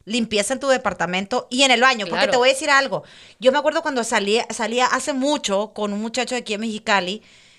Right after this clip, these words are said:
Speaker 1: que sí también cuando entré al baño lo primero que hice fue abrir la regadera. Como que te da curiosidad, ¿no? De
Speaker 2: Sí,
Speaker 1: que,
Speaker 2: pues,
Speaker 1: que
Speaker 2: ¿quieres?
Speaker 1: jabón usa y que champú y que todo eso. Entonces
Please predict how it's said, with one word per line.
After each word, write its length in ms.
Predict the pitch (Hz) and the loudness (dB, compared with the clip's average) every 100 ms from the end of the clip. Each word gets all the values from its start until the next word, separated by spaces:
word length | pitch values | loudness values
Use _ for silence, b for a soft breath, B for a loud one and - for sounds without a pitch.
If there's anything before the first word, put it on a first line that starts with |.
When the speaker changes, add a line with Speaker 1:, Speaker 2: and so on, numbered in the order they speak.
| b _ _ | b _ _
Speaker 1:
que 120 | - 202 | -8 -6
sí 220 | - 185 | -4 -4
también 380 | 226 254 254 254 | -2 -2 -4 -4
cuando 220 | 247 240 | -4 -4
entré 160 | 196 196 | -2 -2
al 60 | |
baño 220 | 226 262 | 0 0
lo 80 | 247 185 | -2 -2
primero 240 | 180 196 | -4 -6
que 80 | 208 | -6
hice 140 | 202 | -8
fue 120 | 226 | -4
abrir 140 | 202 208 | -4 -2
la 80 | 233 | -4
regadera. 500 | 214 151 185 208 180 | -2 -2 -2 -2 -4
Como 160 | 202 | -4
que 80 | - | -4
te 80 | 196 | -6
da 140 | 156 | 0
curiosidad, 600 | 262 302 269 233 185 233 | 2 4 4 2 4 4
¿no? 180 | 220 247 | 4 4
De 80 | 285 | 4
Speaker 2:
Sí, 60 | 214 | 4
Speaker 1:
que, 160 | 208 170 | 4 2
Speaker 2:
pues, 160 | 175 - | -2 -2
Speaker 1:
que 100 | 196 | 2
Speaker 2:
¿quieres? 200 | 233 247 | 2 4
Speaker 1:
jabón 320 | 226 208 214 | 4 4 2
usa 540 | 240 262 269 262 233 | 2 2 2 4 4
y 60 | 226 | 4
que 140 | 226 | -2
champú 500 | 220 208 196 247 262 | -2 -2 0 4 8
y 80 | 269 | 8
que 120 | 269 208 | 6 -2
todo 220 | 214 220 | 0 2
eso. 180 | 233 233 | 0 -4
Entonces 240 | 202 - | -8 -10